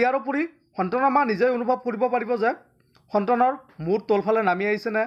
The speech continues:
এনেকুৱা কণ্ডিশ্যন হ'লে আপোনালোকে ভাবিব নৰ্মেল ডেলিভাৰী হৈ পৰিব। তো বন্ধুসকল, আজি ভিডিঅ'টো ইমান আছিল। যদি ভিডিঅ'টো ভাল লাগে, প্লিজ লাইক কৰিব,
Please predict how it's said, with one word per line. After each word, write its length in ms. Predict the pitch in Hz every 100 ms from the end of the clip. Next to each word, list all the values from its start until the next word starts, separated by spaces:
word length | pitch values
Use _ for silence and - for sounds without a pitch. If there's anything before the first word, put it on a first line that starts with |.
| - _ _ -
এনেকুৱা 200 | 170 220 214
কণ্ডিশ্যন 340 | 202 196 214
হ'লে 140 | 170 202 302 _ _ _ _ _ _ 147
আপোনালোকে 380 | 165 180 180 156
ভাবিব 240 | 143 160 190 285 - _ -
নৰ্মেল 240 | 143 151 165
ডেলিভাৰী 280 | 156 147 180 156
হৈ 100 | 135 120
পৰিব। 180 | 104 101 - _ _ _ _ 269
তো 40 | 262
বন্ধুসকল, 300 | 254 277 277
আজি 100 | 247 254
ভিডিঅ'টো 220 | 285 285
ইমান 140 | 277 269
আছিল। 240 | - 277 294 _ _ _ 156
যদি 180 | 202 254
ভিডিঅ'টো 260 | 233 269 269 247
ভাল 80 | 254
লাগে, 140 | 240 -
প্লিজ 160 | 247 254
লাইক 120 | 233 233
কৰিব, 160 | 247